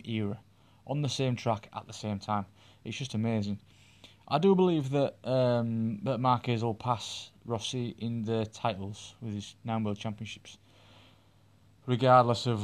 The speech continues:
who he rides for. Um, I think even if he went to K T M, he'd get a championship on a K T M eventually. So I, I just wanted to put that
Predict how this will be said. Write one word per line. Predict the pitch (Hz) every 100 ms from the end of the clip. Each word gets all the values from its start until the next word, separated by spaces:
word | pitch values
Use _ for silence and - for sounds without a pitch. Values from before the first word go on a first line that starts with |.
| 107
who | 104 123
he | 113
rides | 110 107
for. | - 107 104 - -
Um, | - 113 110 107 104 98 - - 98
I |
think | 107 127
even | 104 120 117
if | 113
he | 110 107
went | 104 110 -
to | - 113 104 101
K | - 110
T | 107 107
M, | 104 107 -
he'd | 107 104
get | 117
a | 104
championship | 113 104 101 104
on |
a | 104
K | -
T | 104 110
M | 104
eventually. | 107 101 104 - - - - - - _
So | - - 110 107 104 101 _ _ _ _ _ - - _ _ _ _ _
I, | 120 117 82
I | 123
just | 117
wanted | 127 120
to |
put | 104 127
that | 104